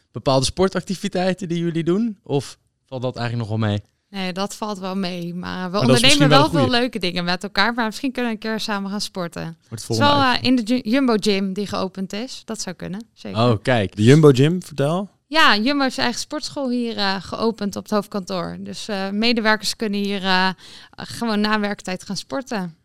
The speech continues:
Speaker 4: Volgens
Speaker 2: Of
Speaker 4: mij hoef je
Speaker 2: voor
Speaker 4: helemaal niet,
Speaker 2: werktijd.
Speaker 4: zit er ook een hotel naast? Er zit volgens mij bijna alles nu
Speaker 3: Er zit
Speaker 4: op dit
Speaker 3: wel een
Speaker 4: moment.
Speaker 3: hotel in de buurt.
Speaker 4: Ja.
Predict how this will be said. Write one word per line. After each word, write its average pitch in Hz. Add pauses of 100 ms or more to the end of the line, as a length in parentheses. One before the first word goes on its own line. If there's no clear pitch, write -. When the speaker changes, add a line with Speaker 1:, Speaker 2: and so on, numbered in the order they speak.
(120)
Speaker 4:
Volgens 113
Speaker 2:
Of 120
Speaker 4:
mij 117
hoef -
je 127
Speaker 2:
voor 123
Speaker 4:
helemaal 123
niet, 127
Speaker 2:
werktijd. 120
Speaker 4:
zit 131
er 139
ook 151
een 151
hotel 156
naast? 214
Er -
zit 104
volgens 110
mij 131
bijna 147
alles 151
nu 104
Speaker 3:
Er 95
zit 92
Speaker 4:
op 92
dit 127
Speaker 3:
wel 135
een 143
Speaker 4:
moment. 143
Speaker 3:
hotel 151
in 143
de 143
buurt. 127
Speaker 4:
Ja. 117